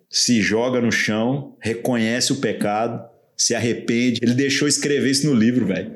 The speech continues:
Ele era rei, se ele quisesse, ele tinha censurado essa história. Então é isso. O que eu acho que na minha vida, assim, é um anseio, mais do que legado, porque legado, gente, o nome da gente,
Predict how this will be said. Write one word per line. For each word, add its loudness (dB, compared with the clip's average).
Ele 0
era 0
rei, 0
se 2
ele 2
quisesse, 0
ele 0
tinha 0
censurado 0
essa 0
história. -2
Então 0
é 0
isso. 2
O 2
que -2
eu 0
acho 0
que 0
na 0
minha 2
vida, 2
assim, 2
é 0
um 2
anseio, 2
mais 2
do -2
que 0
legado, 0
porque -2
legado, 0
gente, 0
o 4
nome 4
da 2
gente, 2